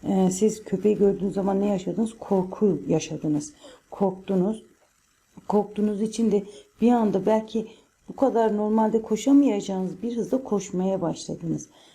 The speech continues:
İşte adrenalin hormonu, e, salgılanarak, e, kalp atış hızınız artar. Nefes alıp verme hızınız artacaktır ve bundan kaynaklı olarak da kan basıncınız yü-, yükselecektir. E, adrenalin hormonu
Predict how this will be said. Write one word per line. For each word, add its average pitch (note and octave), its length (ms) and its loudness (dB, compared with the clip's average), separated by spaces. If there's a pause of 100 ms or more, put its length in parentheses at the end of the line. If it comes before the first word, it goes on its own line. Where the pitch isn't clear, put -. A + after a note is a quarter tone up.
(140)
İşte - 200 -4
adrenalin G#3+ 540 4
hormonu, G#3 560 0 (360)
e, F#3+ 320 2
salgılanarak, G#3+ 920 0 (400)
e, G3 60 -8 (200)
kalp A3 280 -2
atış G#3 300 -4
hızınız G3 360 -2
artar. F#3 500 0 (360)
Nefes G#3+ 360 -2
alıp G3 280 -2
verme F#3+ 260 2
hızınız F#3 400 -2
artacaktır F3 720 -2
ve G3+ 160 2
bundan G#3 280 -2
kaynaklı G3 500 -2
olarak F#3 440 0
da B3 140 0
kan A3 460 0
basıncınız F3 580 -4
yü-, E3 240 -4
yükselecektir. D#3+ 880 -6 (540)
E, G3+ 80 2 (600)
adrenalin G3 520 4
hormonu G#3 560 2